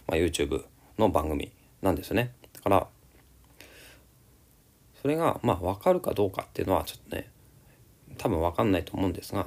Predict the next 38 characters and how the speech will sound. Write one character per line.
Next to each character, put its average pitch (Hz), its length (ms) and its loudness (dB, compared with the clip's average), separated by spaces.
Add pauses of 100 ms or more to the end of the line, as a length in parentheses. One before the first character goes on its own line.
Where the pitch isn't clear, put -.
だ 92 80 2
か 87 60 4
ら 82 60 0
サ - 160 -2
ブ 143 120 6
チ 160 120 4
ャ - 20 6
ン 151 100 4
ネ - 60 2
ル、 - 100 -6
サ - 140 -2
ブ 117 100 2
タ 135 100 2
イ 127 60 2
ト 127 120 -2
ル - 40 -6
と - 80 -14
か 92 120 -4
も、 104 240 0 (400)
う 87 100 0
ん、 82 60 0
考 92 200 0
え 82 60 2
て 82 80 -12
も 90 80 -2
い 90 40 -2
い - 20 0
の 85 80 -4
か - 100 -4
な 90 100 0
と - 120 -8
は - 40 -8
思 85 140 -2
う - 20 -4
ん 87 40 -6
で - 80 -10
す - 80 -8
ね。 120 180 -2